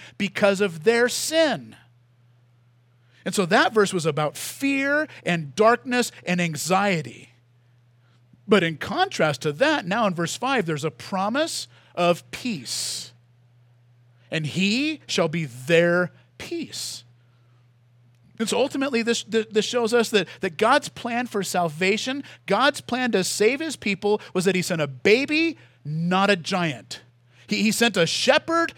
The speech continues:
not a tyrant. That he saves not by might,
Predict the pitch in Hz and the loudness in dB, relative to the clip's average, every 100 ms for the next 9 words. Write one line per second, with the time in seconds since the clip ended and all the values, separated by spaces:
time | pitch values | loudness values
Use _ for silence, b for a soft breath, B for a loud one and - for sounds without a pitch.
0 | B - 147 160 214 196 165 165 - 220 | B -12 -6 0 0 2 0 -2 -4 -2
1 | 170 120 - - - _ _ _ _ _ | -2 -4 -16 -18 -20 _ _ _ _ _
2 | _ _ _ _ _ _ _ _ b b | _ _ _ _ _ _ _ _ b b
3 | 226 220 - 311 349 175 180 226 359 165 | 0 0 0 0 0 -2 0 0 0 0
4 | 180 160 156 160 180 262 320 | 0 2 -2 0 2 2 -2